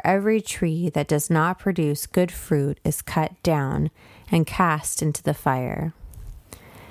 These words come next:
I indeed immerse you in water for repentance, but he who comes after me is mightier than I, whose sandals I am not worthy to carry.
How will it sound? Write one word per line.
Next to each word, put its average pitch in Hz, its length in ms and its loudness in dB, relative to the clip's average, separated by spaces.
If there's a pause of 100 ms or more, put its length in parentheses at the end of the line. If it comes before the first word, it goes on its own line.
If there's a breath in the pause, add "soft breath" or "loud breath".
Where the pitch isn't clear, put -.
(340 loud breath)
I 190 280 4
indeed 185 520 2
immerse 165 580 0
you 151 200 2
in 151 240 0
water 160 480 0
for - 200 -2
repentance, - 960 -2 (580 loud breath)
but 170 300 2
he 214 140 2
who 220 160 0
comes 185 420 0
after 165 480 0
me 143 480 -2
is 151 180 0
mightier 160 560 0
than 151 240 -2
I, 151 500 -2 (580 loud breath)
whose 208 240 4
sandals 208 600 0
I 165 160 0
am 165 200 2
not 170 300 0
worthy 175 360 0
to 170 100 -2
carry. 151 720 -2